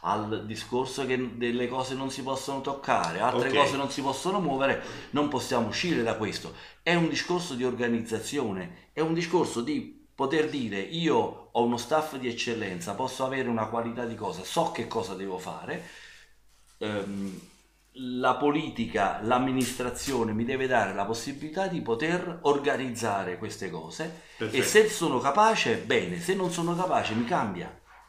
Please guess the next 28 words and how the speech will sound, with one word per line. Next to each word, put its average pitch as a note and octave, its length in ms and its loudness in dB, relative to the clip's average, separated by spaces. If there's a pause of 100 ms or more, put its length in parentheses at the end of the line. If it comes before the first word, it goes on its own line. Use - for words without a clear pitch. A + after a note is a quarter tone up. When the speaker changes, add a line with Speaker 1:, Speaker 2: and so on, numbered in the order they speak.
(120)
Speaker 2:
Eh, A2 260 -4
eh, G#2+ 100 -4
ma A#2+ 100 4
chi C#3 180 2
deve A2+ 220 0
cambiare A2+ 400 0
poi A#2 140 0
lo A2+ 80 -2
vedremo. G#2+ 220 4
Speaker 1:
La C#3+ 40 4
classe F#3+ 320 6
dirigente C3+ 720 4
Speaker 2:
Eh, C3+ 60 8
Speaker 1:
sanitaria A#2+ 640 4
Speaker 2:
eh, - 140 -6
Speaker 1:
ha D#3 220 8
necessità C#3 640 0
di B2+ 100 2
Speaker 2:
è - 20 4
Speaker 1:
poter A#2+ 60 4
Speaker 2:
ancora E3 260 10
di D3+ 80 8
Speaker 1:
fare. D3 100 8
Speaker 2:
nomina C#3 220 6
politica, A#2+ 500 0
lei B2 140 2
lo A2+ 100 0
sa. F#2+ 300 -4